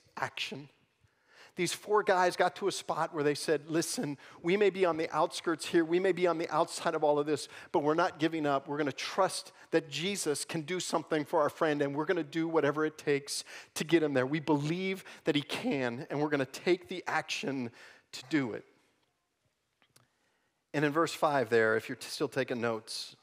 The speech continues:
I think the whole point of this is Jesus often responds with what we need rather than what we want.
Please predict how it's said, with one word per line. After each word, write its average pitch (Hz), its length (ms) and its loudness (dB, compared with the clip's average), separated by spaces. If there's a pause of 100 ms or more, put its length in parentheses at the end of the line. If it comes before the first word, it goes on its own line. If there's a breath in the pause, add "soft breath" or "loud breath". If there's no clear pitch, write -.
(140)
I 139 60 -16
think - 200 -8
the 147 100 0
whole 127 100 0
point 127 300 -2
of 104 80 -8
this 113 240 -6
is 104 140 -12
Jesus 135 400 -8
often 139 300 -2
responds 120 500 -6
with 110 160 -10
what 131 140 -4
we 113 100 -8
need 104 460 -8 (800 soft breath)
rather 110 300 -2
than 95 140 -8
what 101 140 -6
we 98 100 -12
want. 95 380 -12